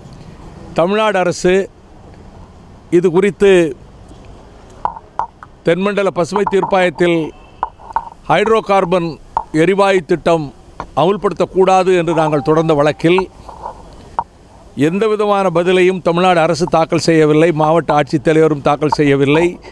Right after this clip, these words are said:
தலைமைச் செயலாளரும் தாக்கல் செய்யவில்லை. மாசு கட்டுப்பாட்டு வாரியம் மாத்திரம்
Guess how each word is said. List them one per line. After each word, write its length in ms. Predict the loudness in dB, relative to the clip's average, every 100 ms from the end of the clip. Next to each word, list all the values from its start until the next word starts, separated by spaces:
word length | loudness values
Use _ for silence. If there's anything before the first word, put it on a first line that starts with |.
| -20 -10
தலைமைச் 440 | 0 0 2 0 2
செயலாளரும் 460 | 2 2 2 0
தாக்கல் 380 | 0 -2 -2 -2
செய்யவில்லை. 460 | 0 0 0 -4 -6 -12 -18 -18 -18 -16 -16 -18 -20 -20 -20 -20 -20 -20 -20 -18 -16 -8
மாசு 300 | -2 -2 -2
கட்டுப்பாட்டு 520 | -2 -2 0 0 2
வாரியம் 320 | 2 2 2 2
மாத்திரம் 440 | 0 0 -2 -2